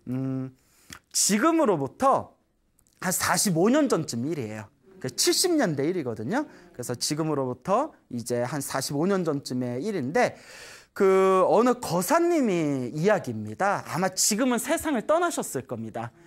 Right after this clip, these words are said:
어, 그 당시에 이제 연세가 이미 오륙십이 되시던 때라서 아마 지금쯤은 세상을 떠나셨겠죠.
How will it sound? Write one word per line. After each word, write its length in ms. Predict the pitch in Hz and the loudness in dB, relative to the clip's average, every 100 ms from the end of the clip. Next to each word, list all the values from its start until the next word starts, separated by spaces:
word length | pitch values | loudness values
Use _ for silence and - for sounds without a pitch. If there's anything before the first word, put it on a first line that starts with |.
| - | -18
어, 220 | - 120 120 | -10 -8 -6
그 140 | 165 | -4
당시에 360 | 170 185 - 160 | -2 -2 -2 -2
이제 220 | 135 139 | -2 -2
연세가 440 | 131 175 180 170 | 0 -2 -2 -2
이미 200 | 139 139 | -2 0
오륙십이 920 | 131 151 226 233 - 147 135 160 277 - _ - | 0 0 0 -2 -6 -4 -2 -2 -2 -6 _ -8
되시던 480 | 139 135 151 143 143 | -4 -2 -2 -2 0
때라서 440 | 247 208 - 240 | 0 0 0 0
아마 280 | 139 151 147 | 0 -2 -2
지금쯤은 540 | - 185 233 208 160 | -2 0 -2 -4 -6
세상을 360 | 147 220 202 147 | -6 -6 -6 -6
떠나셨겠죠. 880 | 220 226 214 156 - 117 - 254 | -4 -4 -4 -6 -8 -8 0 0